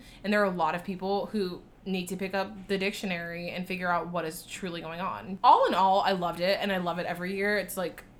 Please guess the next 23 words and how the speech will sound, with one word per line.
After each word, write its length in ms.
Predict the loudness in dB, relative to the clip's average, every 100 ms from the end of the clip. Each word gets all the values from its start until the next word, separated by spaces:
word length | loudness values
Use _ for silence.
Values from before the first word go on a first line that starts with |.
| -10
the 260 | -6 -6 -2
absolute, 680 | 0 0 -4 -8 -6 -4 -4 -6
my 180 | -2 0
favorite 320 | 2 0 0
red 180 | -2 -4
carpet 240 | -4 -6 -8
of 100 | -8
the 60 |
year, 160 | -8 -8 -10 -20 -20 -6
for 160 | -2 0
sure, 420 | 0 -2 -2 -4
like, 360 | -2 -2 -2 -2
by 180 | 0 0
far. 460 | 0 -2 -2 -4 -10 -20 -20 -20 -16 -2
And 160 | -2 -2 -6 -20 -18
<sighs> 60 | -16 -14 -10 -4
my 180 | -4
thoughts 340 | 0 0 -2 -6 -16 -20 -20 -10 -2
on 320 | -2 -2 -6 -12 -10
the 140 | -6
Met 220 | -4 -6 -2
Gala 220 | -2 0
are, 460 | 2 2 2 -2